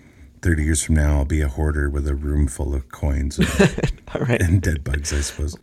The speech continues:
Speaker 2: Um, okay, so now one of the other questions that Karen had submitted that I thought was interesting was, if you were a ruler of your own country, what would be the first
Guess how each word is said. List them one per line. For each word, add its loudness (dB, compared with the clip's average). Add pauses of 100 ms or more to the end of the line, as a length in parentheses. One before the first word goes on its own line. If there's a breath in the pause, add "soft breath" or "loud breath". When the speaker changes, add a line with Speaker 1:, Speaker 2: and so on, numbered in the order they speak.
(440 soft breath)
Speaker 2:
Um, 6
okay, 8
so 6 (840)
now 6
one 6
of 6
the 8
other 8
questions 2
that 6
Karen 2
had 2
submitted 2
that 4
I 2
thought 0
was 0
interesting -2
was, 4 (240 soft breath)
if -2
you 4
were 8
a 8
ruler 8
of 4
your 6
own 6
country, -2
what 4
would 6
be 4
the 4
first 2